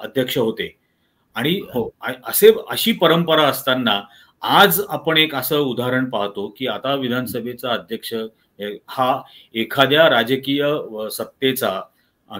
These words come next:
Speaker 1: किंवा सत्ताधारी पक्षाच्या आघाडीचा
Speaker 2: हा.
Speaker 1: सांकाम्या,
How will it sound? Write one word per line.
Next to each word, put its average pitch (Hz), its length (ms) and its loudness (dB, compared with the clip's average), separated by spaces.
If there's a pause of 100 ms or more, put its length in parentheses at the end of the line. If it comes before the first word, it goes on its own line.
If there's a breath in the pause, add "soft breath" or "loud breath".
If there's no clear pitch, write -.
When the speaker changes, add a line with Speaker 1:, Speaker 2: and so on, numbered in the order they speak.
Speaker 1:
किंवा 135 220 0
सत्ताधारी 135 540 2
पक्षाच्या 127 500 -2
आघाडीचा 113 560 -2 (760 soft breath)
Speaker 2:
हा. - 280 -4 (160)
Speaker 1:
सांकाम्या, 185 760 6